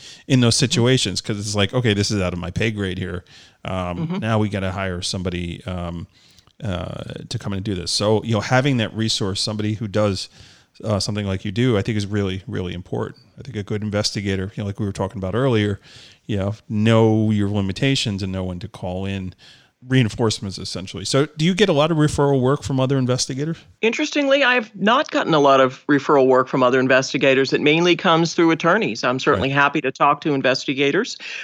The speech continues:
Speaker 2: And, uh, if investigators have a, even a quick question here or there, they, they, they wanna learn a little about genealogy or learn how they can learn about it, I'm, I'm more than happy to, um,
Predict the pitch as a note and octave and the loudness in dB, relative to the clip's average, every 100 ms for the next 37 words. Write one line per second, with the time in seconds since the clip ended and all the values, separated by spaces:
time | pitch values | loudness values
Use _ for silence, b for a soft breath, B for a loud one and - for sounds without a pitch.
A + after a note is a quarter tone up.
0 | B C#3 C3+ C3+ C3 C3+ C3+ C3+ C3+ - | B 2 4 4 2 2 4 6 6 4
1 | C#3+ C3+ C3+ C#3 D3+ C#3+ C#3+ C#3 C#3 C3+ | 0 2 2 2 0 2 2 2 2 2
2 | B2 - C#3 C#3 A2+ - C#3 D3 D3 - | 0 -2 0 0 0 -2 2 4 4 2
3 | D#3 D#3 D#3 D#3 D#3 D#3 D#3+ E3 A2 B2+ | -2 2 2 4 4 6 6 4 2 0
4 | A#2 B2 A#2+ A#2 A#2+ C3 C3 A#2 A#2+ C3+ | 2 2 2 2 4 4 4 2 2 4
5 | C#3+ C#3+ C#3+ C#3 - - D3 C#3+ C3 C#3 | 4 4 4 2 2 -2 2 4 4 4
6 | C3+ D3+ D3+ A#2+ A2+ B B - C3+ C3+ | 2 0 0 0 -4 B B 0 2 2
7 | B2 C3 C#3+ D3 D3 D3 D3 C#3 C#3 C3+ | 4 4 4 2 2 2 2 2 2 4
8 | C3+ B2+ B2+ - A#2+ A#2+ B2+ D3 D#3 C#3 | 2 0 -2 -2 -2 0 2 2 0 0
9 | B2+ A#2+ B2 A2 - A#2 A2+ G#2+ G#2+ | 0 0 -4 -6 -4 -2 0 0 -2